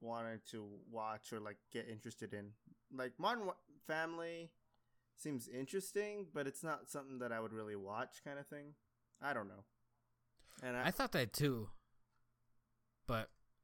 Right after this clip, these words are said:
Speaker 2: so wrong.
Speaker 1: I don't know. Maybe I'll get, like, a free trial and check things out on there. I think I had it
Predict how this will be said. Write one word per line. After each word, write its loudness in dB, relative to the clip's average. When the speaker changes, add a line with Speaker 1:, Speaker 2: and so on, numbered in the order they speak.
Speaker 2:
so 6
wrong. 4
Speaker 1:
I 8
don't 8
know. 8
Maybe 6
I'll 12
get, 8
like, 6
a 4
free 0
trial 6
and -2
check -2
things -4
out 2
on 0
there. 0
I 4
think 0
I 6
had 8
it 4